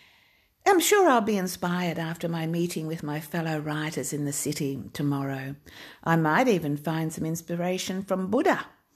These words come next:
because on Friday, Melbourne, which is the events capital of Australia, is celebrating Buddha Day. So when I go into the city to my writers' group, I might go along and have a look at the Buddha Festival.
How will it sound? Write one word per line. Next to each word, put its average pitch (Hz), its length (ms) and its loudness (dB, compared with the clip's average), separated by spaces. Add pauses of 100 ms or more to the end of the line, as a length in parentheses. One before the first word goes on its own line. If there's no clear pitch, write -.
(320)
because 208 300 4
on 180 180 4
Friday, 196 800 2 (300)
Melbourne, 185 760 2
which 294 280 0
is 302 180 0
the 285 140 4
events 247 380 2
capital 226 460 -2
of 208 80 0
Australia, 214 680 0 (520)
is 196 160 0
celebrating 202 680 2
Buddha 202 300 4
Day. 143 480 -6 (560)
So 185 260 2
when 240 140 6
I 208 140 6
go 185 200 2
into 190 240 0
the 170 140 -4
city 190 400 0
to 175 120 -4
my 165 220 -2
writers' 170 480 -2
group, 170 160 -2
I 202 80 0
might 269 260 0
go 202 220 2
along 185 200 0
and 190 100 -2
have 185 160 0
a - 20 0
look 175 260 -2
at 170 140 -4
the 165 220 -4 (420)
Buddha 175 640 2
Festival. 143 720 -2